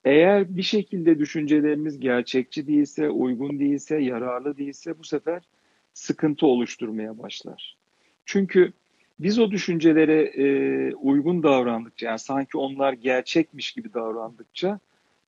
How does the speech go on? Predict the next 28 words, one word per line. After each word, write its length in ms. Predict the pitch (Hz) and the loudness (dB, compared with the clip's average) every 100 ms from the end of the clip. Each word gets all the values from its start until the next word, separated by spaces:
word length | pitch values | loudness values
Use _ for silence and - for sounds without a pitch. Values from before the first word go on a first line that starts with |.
| _ - | _ 2
o 180 | 190 | 4
düşüncelerin 680 | 190 170 170 151 151 156 156 | 2 -2 -2 2 4 4 2
sıklığı 800 | 151 - 151 - - 160 196 202 | -4 -2 -4 -4 2 6 6 4
ve 220 | 180 185 - | 0 -2 -2
akla 380 | 143 143 175 170 | -2 -2 0 2
gel-, 380 | 151 151 151 151 | 4 2 0 -4
akılda 440 | - 127 147 147 165 | -8 -2 2 2 2
kalma 340 | 147 147 160 | 0 -2 -2
süresi 380 | 160 135 123 - | -2 -2 -2 0
artmaya 420 | 143 - 123 110 | -2 -2 -10 -12
başlar. 400 | 98 - - 123 | -12 -18 -18 -2
Diyelim 280 | 147 135 139 | 0 0 -4
işte 340 | 131 - 139 - _ _ _ _ _ - | -10 -2 -2 -2 _ _ _ _ _ 0
eğer, 380 | 151 151 151 151 | 4 6 4 2
e, 540 | 147 131 135 135 135 | -2 -2 0 0 -2
konuşma 520 | - 147 147 - 147 | 0 0 0 -2 -2
yaparsam 580 | 143 139 139 135 143 139 | -2 0 0 0 -4 -4
heyecanlanacağım, 920 | 131 139 123 131 131 127 123 135 135 127 | -2 -4 -2 -4 -2 -4 -4 -4 -4 -6
başarısız 440 | 131 135 131 - | -8 -8 -10 -8
olacağım. 440 | 120 113 - 110 110 | -8 -8 -14 -20 -18
Düşünce, 560 | 139 151 143 143 156 151 _ _ _ _ _ _ _ _ 135 | -14 -14 -10 -2 -2 -2 _ _ _ _ _ _ _ _ -2
e, 380 | 135 135 131 123 | 0 2 0 -4
kişi 300 | - - 175 | -8 -2 0
bunu 220 | 160 165 | 2 0
ne 140 | 165 160 | 0 0
gibi 200 | 135 120 | 0 -2
gördü? 380 | 113 123 123 165 | -4 -4 -2 0
Eğer, 400 | 147 147 147 | 2 4 2